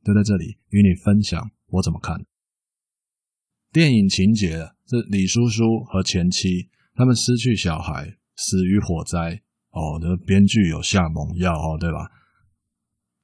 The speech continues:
失去小孩是一回事，失去的方法，呃，是相当的激烈啊。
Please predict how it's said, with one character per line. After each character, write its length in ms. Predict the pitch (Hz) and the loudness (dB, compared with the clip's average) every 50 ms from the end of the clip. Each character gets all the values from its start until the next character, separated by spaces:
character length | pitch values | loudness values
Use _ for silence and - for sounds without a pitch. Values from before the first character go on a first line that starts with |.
| _ _ | _ _
失 240 | - - 123 117 117 | -2 2 4 4 4
去 160 | - 131 127 | 4 4 2
小 200 | 110 - 92 80 | 2 2 0 -2
孩 220 | 76 78 78 80 | -2 -2 -4 -4
是 160 | - - 92 92 | -4 -2 -2 -2
一 80 | - | -2
回 180 | - - - - | -2 -4 -8 -8
事， 360 | - - - 80 - - _ _ _ | -6 -6 -6 -8 -10 -16 _ _ _
失 340 | - - - - 113 117 113 | -4 -2 0 2 2 2 2
去 200 | 104 - 117 107 | 2 4 4 4
的 100 | 95 87 | 4 2
方 240 | - - 85 90 90 | 0 0 0 2 0
法， 380 | - - 76 - 92 - - _ - | 0 -4 -8 -10 -12 -14 -16 _ -12
呃， 100 | 82 80 | -10 -10
是 180 | 80 - 90 | -6 -6 -4
相 300 | 87 - - 98 92 95 | -4 -2 0 0 2 2
当 220 | 90 92 87 87 85 | 2 2 0 -2 -4
的 100 | 76 71 | -4 -6
激 240 | - - - 82 82 | -8 -8 -8 -6 -6
烈 160 | 85 85 73 | -8 -8 -8
啊。 140 | - - - | -10 -12 -16